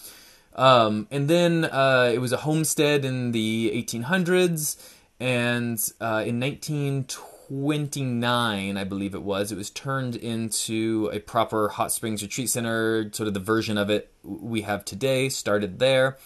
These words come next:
Um, it was the only thing out here. The road was built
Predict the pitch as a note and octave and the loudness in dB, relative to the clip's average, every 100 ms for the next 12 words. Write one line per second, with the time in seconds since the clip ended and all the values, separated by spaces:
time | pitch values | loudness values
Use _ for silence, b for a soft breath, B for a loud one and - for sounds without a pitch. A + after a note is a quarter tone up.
0 | B B B B A2 G#2+ G2+ E2+ - - | B B B B 0 2 0 -2 -4 0
1 | C#3+ C#3+ C3+ - D#3+ F3 F3 E3 B2+ A#2+ | 2 4 2 2 2 4 2 0 2 2
2 | - G2+ G2+ G#2 C3 D3+ C3+ B2+ G#2 G2 | 2 -2 -2 4 6 6 4 -2 -4 -2
3 | C3 A2+ G#2+ - - | 2 2 2 -2 -2